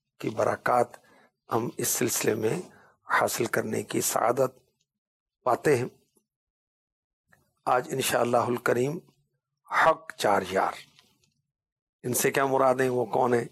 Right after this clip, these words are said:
یہ عرض کروں گا۔ چار یار، حق چار یار کا نعرہ بھی لگاتے ہیں بعض نا، بڑے جوش میں، بڑی محبت میں، اچھی بات ہے۔ اس میں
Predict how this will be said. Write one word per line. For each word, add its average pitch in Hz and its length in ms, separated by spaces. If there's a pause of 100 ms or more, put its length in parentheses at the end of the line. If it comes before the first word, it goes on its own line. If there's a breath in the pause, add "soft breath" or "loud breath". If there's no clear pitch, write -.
یہ 120 120
عرض 117 200
کروں 113 240
گا۔ - 120 (1700)
چار 151 280 (100)
یار، 135 280 (800)
حق - 280
چار 131 240
یار 131 180
کا 123 160
نعرہ 123 300
بھی 123 120
لگاتے 110 360
ہیں 107 80
بعض 117 260
نا، 143 120 (280)
بڑے 113 160 (120)
جوش 127 280
میں، 127 100
بڑی 120 220
محبت 120 540
میں، - 180
اچھی - 240
بات 135 240
ہے۔ - 80 (1300)
اس - 160
میں 165 220